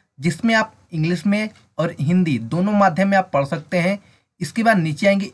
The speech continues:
स्क्रॉल करके हम, ठीक है। नीचे आने के बाद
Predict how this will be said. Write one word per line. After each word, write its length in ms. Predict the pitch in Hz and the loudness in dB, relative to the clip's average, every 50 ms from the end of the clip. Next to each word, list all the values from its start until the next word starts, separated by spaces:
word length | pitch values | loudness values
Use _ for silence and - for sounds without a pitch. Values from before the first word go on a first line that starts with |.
| - 180 | -8 -10
स्क्रॉल 340 | 156 - - - 190 190 190 | -10 -8 -8 -6 -4 -2 -2
करके 240 | 202 196 190 - 196 | -2 -2 -2 0 0
हम, 220 | 190 208 233 247 - _ _ _ _ _ _ _ _ _ _ _ | 2 2 0 -2 -4 _ _ _ _ _ _ _ _ _ _ _
ठीक 100 | - 165 | -4 -2
है। 140 | 233 262 262 - _ _ _ _ _ _ _ _ _ _ _ _ _ _ - | 0 0 0 -2 _ _ _ _ _ _ _ _ _ _ _ _ _ _ -6
नीचे 260 | 156 170 156 - 240 | -6 -6 -4 0 0
आने 160 | 226 226 226 220 | 0 2 0 0
के 100 | 226 208 | -2 0
बाद 260 | 220 220 226 202 | 0 0 0 -2